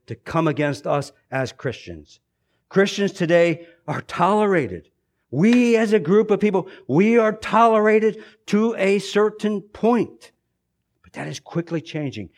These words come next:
More and more and more, the core teachings of Jesus, the very tenets of our faith,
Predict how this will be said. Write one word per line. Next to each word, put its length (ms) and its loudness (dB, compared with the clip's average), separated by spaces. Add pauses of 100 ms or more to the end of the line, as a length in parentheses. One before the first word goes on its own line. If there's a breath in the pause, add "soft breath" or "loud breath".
(160 soft breath)
More 360 2
and 260 -2
more 320 2
and 240 -2
more, 360 -2 (220 loud breath)
the 80 -4
core 340 0
teachings 480 -4
of 100 -8
Jesus, 340 -6
the 100 -6
very 200 -4
tenets 380 -6
of 120 -6
our 140 -6
faith, 400 -8